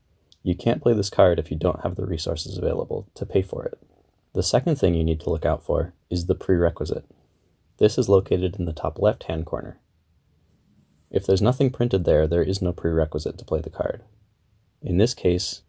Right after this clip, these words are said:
the Pond Hut's prerequisite is that you have to have exactly two occupation cards played before you can play this card.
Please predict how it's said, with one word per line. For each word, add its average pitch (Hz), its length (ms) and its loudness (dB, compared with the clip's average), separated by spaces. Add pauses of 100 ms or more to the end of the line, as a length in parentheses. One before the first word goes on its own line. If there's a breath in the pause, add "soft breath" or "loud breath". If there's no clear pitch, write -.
(120)
the - 60 -2
Pond 127 360 -2
Hut's - 320 0
prerequisite 90 800 0 (100)
is 82 120 -2
that 82 140 2
you 95 60 0
have 104 200 -2
to - 80 -6
have 95 240 0
exactly 92 520 0
two 120 300 0
occupation 98 600 -2
cards 87 280 -4
played 87 360 -4
before 101 360 0
you 98 100 -2
can 92 120 -2
play 104 140 -2
this - 180 -4
card. - 340 -4